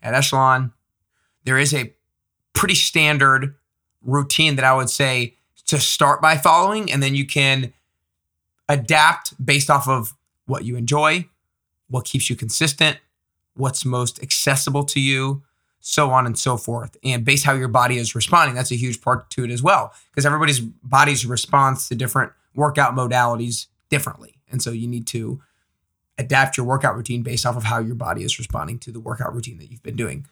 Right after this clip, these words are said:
But with that said, here's the ideal workout, ideal weekly workout routine.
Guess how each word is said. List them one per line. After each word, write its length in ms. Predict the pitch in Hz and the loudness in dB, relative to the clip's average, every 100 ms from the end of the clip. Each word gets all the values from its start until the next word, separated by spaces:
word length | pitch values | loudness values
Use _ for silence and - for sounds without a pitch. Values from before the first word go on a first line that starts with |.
| _ _ _ | _ _ _
But 80 | 131 | -2
with 140 | 143 | 2
that 180 | 160 175 | 2 2
said, 320 | - 113 135 - _ _ _ _ _ _ _ | -2 -4 -6 -12 _ _ _ _ _ _ _
here's 240 | 143 143 139 | -2 0 0
the 80 | |
ideal 240 | 123 123 120 | -2 -2 -4
workout, 380 | 123 - 113 - - | -6 -8 -10 -4 -2
ideal 580 | 120 131 139 143 143 - | 0 0 0 0 -6 -12
weekly 320 | 127 131 113 | -8 -6 -6
workout 400 | 110 110 117 113 | -6 -6 -6 -6
routine. 320 | - - - | -6 -8 -10